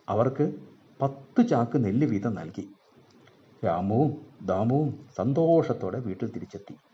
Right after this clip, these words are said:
രാമു കൂട്ടുകാരെയും ബന്ധുക്കളെയും വിളിച്ച് വിരുന്ന് നൽകി. വിരുന്നിന് വന്നവരെല്ലാം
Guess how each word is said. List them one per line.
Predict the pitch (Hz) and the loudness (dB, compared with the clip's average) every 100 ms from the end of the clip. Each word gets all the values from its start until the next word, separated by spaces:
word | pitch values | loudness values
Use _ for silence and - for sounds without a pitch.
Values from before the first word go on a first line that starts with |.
| _ - - - - _ - - - | _ -20 -20 -20 -20 _ -20 -20 -4
രാമു | 117 120 180 208 180 - - - - | 2 4 6 6 2 -4 -16 -20 -2
കൂട്ടുകാരെയും | 139 170 226 214 202 196 196 135 | 2 4 8 10 12 10 8 6
ബന്ധുക്കളെയും | 135 160 180 190 170 | 8 6 8 8 8
വിളിച്ച് | 123 117 117 | 6 2 0
വിരുന്ന് | 113 104 117 160 117 | -2 0 2 2 0
നൽകി. | 80 87 - _ - _ - - - - - 127 | -4 -10 -16 _ -20 _ -20 -20 -20 -20 -4 4
വിരുന്നിന് | 135 180 226 233 | 6 8 10 10
വന്നവരെല്ലാം | 156 165 170 135 135 135 | 8 6 4 4 4 2